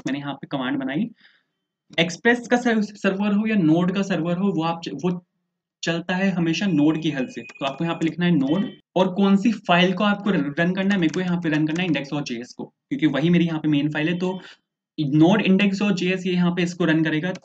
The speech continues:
अगर इसको save करके मैं आपको यहाँ पे चला के दिखाऊँ, मेरे को यहाँ पे start script को चलाना है। start script को आप यहाँ पे directly चला सकते हैं एनपीएम start से।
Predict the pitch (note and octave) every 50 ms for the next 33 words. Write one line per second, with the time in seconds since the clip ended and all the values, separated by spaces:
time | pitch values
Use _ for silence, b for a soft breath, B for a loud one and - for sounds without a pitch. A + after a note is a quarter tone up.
0 | - - C#3 C3 D#3+ D#3+ D#3 D#3 F3 F3 F3 E3 D#3+ D#3+ D#3+ E3+ D#3 - D#3+ D#3+
1 | D#3 D3 D3+ D#3 D#3 D3+ D#3 D3+ - C#3+ C3+ C3+ - D3+ C#3+ D3 E3 D#3+ D#3 D#3
2 | D3+ D#3 D#3 D#3 D#3 D#3 D3+ - D#3 - C#3 C3+ D3 D3 - - E3+ E3+ - -
3 | D#3+ D#3+ D#3+ D3+ D3 D3+ D#3+ D#3+ D#3+ - C#3 C3+ C#3 - - - C#3+ D3 - D3
4 | D3 D3 D3+ D3+ C#3+ D3+ D3+ C3+ B2+ A#2+ C3+ - - D3+ C#3+ C#3 C3 C3 - D3
5 | - D3 C3+ C3 C3 C#3+ C3 C3 C3 - - A#2+ B2 B2 - - F#3 G3